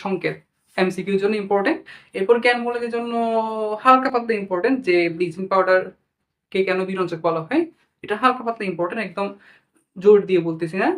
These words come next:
তবে অনুধাবন এবং প্রয়োগের জন্য কিন্তু ব্লিচিং পাউডারের জীবাণু ধ্বংসের কৌশল অথবা ব্লিচিং পাউডারের বর্ণ, ইয়া,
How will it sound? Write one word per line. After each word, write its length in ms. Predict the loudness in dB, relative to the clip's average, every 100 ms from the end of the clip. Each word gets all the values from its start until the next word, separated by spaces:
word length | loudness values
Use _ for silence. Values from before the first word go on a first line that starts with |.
| -4 -4
তবে 240 | 0 2 0 -2 _ -8
অনুধাবন 380 | -2 2 2 2
এবং 160 | 2 0
প্রয়োগের 340 | 4 6 6 2
জন্য 180 | -2 -4
কিন্তু 260 | -4 -4 -2 -4
ব্লিচিং 260 | -6 -4 -2
পাউডারের 420 | 0 2 2 0 -4 _ _ _ -6
জীবাণু 320 | 4 6 6
ধ্বংসের 320 | 2 0 -2 -2
কৌশল 260 | -4 -4 -4
অথবা 180 | -2 0 0 -2
ব্লিচিং 240 | -8 -6
পাউডারের 420 | -2 0 2 0 0 -10 _ 0
বর্ণ, 220 | 4 4 4
ইয়া, 220 | 4 6